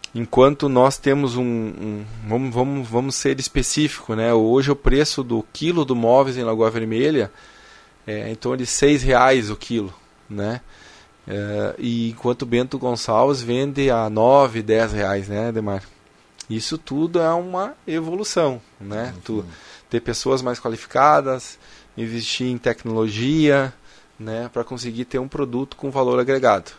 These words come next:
Speaker 1: né?
Speaker 2: Verdade.
Speaker 1: Então, eu te diria assim que há dez anos atrás, a diferença era de cinco pra dez.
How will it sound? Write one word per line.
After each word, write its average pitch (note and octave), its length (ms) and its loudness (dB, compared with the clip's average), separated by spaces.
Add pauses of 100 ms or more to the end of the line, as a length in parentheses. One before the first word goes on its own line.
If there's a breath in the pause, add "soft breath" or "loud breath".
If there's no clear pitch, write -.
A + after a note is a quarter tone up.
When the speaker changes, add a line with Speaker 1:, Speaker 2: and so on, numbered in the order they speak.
(180)
Speaker 1:
né? G2+ 140 -10
Speaker 2:
Verdade. F2+ 680 -12
Speaker 1:
Então, A#2+ 260 0
eu C3 80 4
te C3 120 -10
diria C3 280 2
assim C#3 220 -2
que D3 100 0
há C3 60 4
dez D3+ 320 4
anos D#3 220 0
atrás, C3 540 0 (580 loud breath)
a A2 80 0
diferença C3+ 640 0
era C#3+ 380 6
de B2 180 0
cinco F3+ 420 -4
pra E3+ 180 4
dez. C#3 520 4